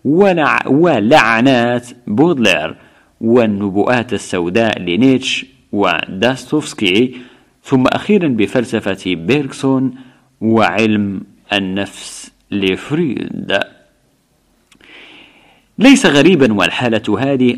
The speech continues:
أن يجد لوبون في نفسه ماكيافيلي ح-، جديدا.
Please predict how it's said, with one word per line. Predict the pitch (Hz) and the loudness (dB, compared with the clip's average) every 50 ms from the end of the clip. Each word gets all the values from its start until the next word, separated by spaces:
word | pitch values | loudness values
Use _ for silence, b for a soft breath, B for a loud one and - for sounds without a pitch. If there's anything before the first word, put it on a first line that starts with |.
| - | -2
أن | 110 104 98 | -4 -4 0
يجد | 101 113 117 113 113 95 | 0 0 2 0 0 0
لوبون | 95 85 101 117 110 101 110 113 120 117 | 0 0 0 0 0 0 0 -2 -2 -2
في | 113 - - 92 87 | -6 -6 -4 -4 -2
نفسه | 87 101 104 - - 113 107 92 101 98 92 85 - - - - _ _ _ _ _ _ - | -2 -4 -6 -6 -4 -4 -4 -2 -2 -4 -4 -4 -6 -10 -16 -20 _ _ _ _ _ _ -4
ماكيافيلي | 104 110 139 165 165 151 - 107 95 87 87 104 110 107 92 87 90 101 | 0 0 0 0 -2 -2 0 0 0 2 2 0 0 0 0 -2 -4 -6
ح-، | - - - - - | -6 -6 -6 -6 -6
جديدا. | 107 104 127 151 190 185 - - - - | -4 -2 -2 0 0 -2 -2 -4 -6 -8